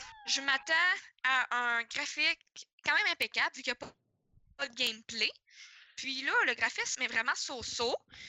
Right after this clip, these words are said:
Euh, il me plaît pas à moi. Peut-être qu'il va plaire à quelqu'un d'autre. Euh, vraiment, c'est parce que moi, je trouve vraiment pas ça beau. Je m'ennuie tout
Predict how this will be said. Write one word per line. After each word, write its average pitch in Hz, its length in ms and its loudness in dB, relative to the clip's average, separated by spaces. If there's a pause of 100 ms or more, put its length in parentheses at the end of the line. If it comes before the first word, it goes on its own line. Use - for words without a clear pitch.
(260)
Euh, 233 320 2 (220)
il 285 80 -4
me 359 160 4
plaît 285 260 2
pas 208 320 -4
à 220 100 -2
moi. 190 220 -8 (100)
Peut-être 302 200 -2
qu'il - 80 -10
va 277 100 -2
plaire 294 140 0
à 285 80 2
quelqu'un 240 340 -4
d'autre. 240 400 -6 (840)
Euh, 254 460 4
vraiment, 277 340 0
c'est - 100 -6
parce 277 220 -2
que - 60 -14
moi, 277 100 -8
je - 80 -6
trouve 247 100 -14
vraiment 285 220 0
pas 320 140 -4
ça 262 160 -2 (120)
beau. 254 380 0 (720)
Je - 140 4
m'ennuie 277 440 2 (440)
tout 285 80 -8